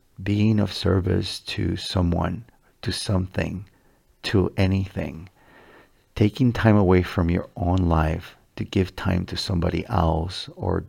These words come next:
to another person, to an animal,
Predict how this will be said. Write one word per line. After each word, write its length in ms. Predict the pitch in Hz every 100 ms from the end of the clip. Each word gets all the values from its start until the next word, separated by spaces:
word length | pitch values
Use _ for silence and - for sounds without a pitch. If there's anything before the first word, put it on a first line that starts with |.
| -
to 160 | -
another 460 | 85 85 85 85 90 - - - - _ _ _ _ _ _ _ _
person, 760 | 95 92 - - 85 76 78 87 _ _ _ _ _ _ _ _ _ _
to 340 | - - 87 87
an 140 | 82
animal, 640 | 85 87 85 80 78 78